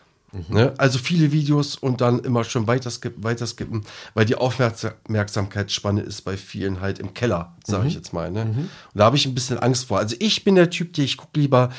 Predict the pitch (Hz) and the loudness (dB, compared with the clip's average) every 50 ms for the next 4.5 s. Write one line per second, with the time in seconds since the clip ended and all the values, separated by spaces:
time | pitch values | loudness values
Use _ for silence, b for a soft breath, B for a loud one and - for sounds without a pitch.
0 | B B B - - - 196 202 185 170 147 147 147 147 139 131 - - - 156 | B B B -2 2 4 4 6 8 6 6 6 4 2 -2 -4 -2 2 4 4
1 | 165 165 - - - 147 147 - 143 135 127 135 131 131 135 131 131 131 - B | 4 4 2 0 0 2 2 2 0 0 -2 -2 0 0 0 0 0 -2 -6 B
2 | B B B B - 120 120 - - 147 - - - 160 147 - - 131 123 131 | B B B B 0 0 2 2 0 -2 0 0 0 0 0 0 0 2 4 4
3 | 147 165 - 160 165 - - - - 139 123 - - - 131 131 120 107 101 107 | 2 2 2 0 0 0 -2 -4 -4 -4 -4 -4 -2 0 2 4 4 4 6 6
4 | 123 156 170 175 165 175 180 185 175 | 6 6 6 6 4 2 2 0 -2